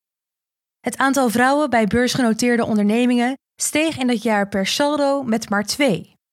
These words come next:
Er kwamen acht vrouwen bij, maar er vertrokken er ook weer zes. Vrijwel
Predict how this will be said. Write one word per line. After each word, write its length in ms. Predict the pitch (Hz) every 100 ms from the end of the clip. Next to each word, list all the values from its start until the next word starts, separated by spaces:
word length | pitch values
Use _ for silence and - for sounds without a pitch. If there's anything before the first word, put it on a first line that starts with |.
| _ _ -
Er 100 | 220
kwamen 360 | 233 208 202
acht 260 | 247 269 -
vrouwen 340 | 269 247 202
bij, 440 | 180 170 196 254 -
maar 220 | 226 226
er 120 | 226 247
vertrokken 420 | 247 320 311 214
er 120 | 220
ook 200 | 330 269
weer 120 | 220
zes. 440 | 185 180 160 - - _ _ -
Vrijwel 480 | - 226 214 202